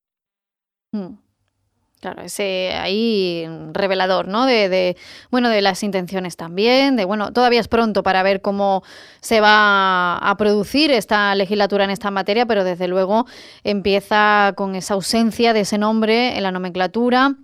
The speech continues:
Se liga más al tema de la economía azul,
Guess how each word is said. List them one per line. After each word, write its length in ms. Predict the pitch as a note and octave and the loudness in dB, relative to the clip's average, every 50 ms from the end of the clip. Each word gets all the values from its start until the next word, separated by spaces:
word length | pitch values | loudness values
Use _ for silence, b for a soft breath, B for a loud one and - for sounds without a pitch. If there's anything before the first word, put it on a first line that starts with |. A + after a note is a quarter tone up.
| _ _ _ _ _ _ - - - | _ _ _ _ _ _ -20 -18 -12
Se 180 | - - A#3 A3 | -4 -2 0 0
liga 260 | A3+ A#3+ A#3 A#3 A3 | 0 0 0 0 0
más 280 | A3 A#3+ B3 A3 - A3+ | 2 2 0 0 0 0
al 160 | G3+ G3 F3 | -2 0 0
tema 200 | A#3+ B3+ B3+ A#3 | 0 0 2 2
de 100 | G#3+ F#3+ | 2 2
la 100 | F#3+ F#3 | 0 0
economía 420 | F3+ G3 F#3+ F#3+ F#3+ F#3+ G3+ G#3 | -2 -2 -4 -4 -4 -4 -2 -2
azul, 460 | G3 F#3 - - C4 C4+ C#4+ D4 C#4+ | -4 -4 -4 -2 0 2 2 0 0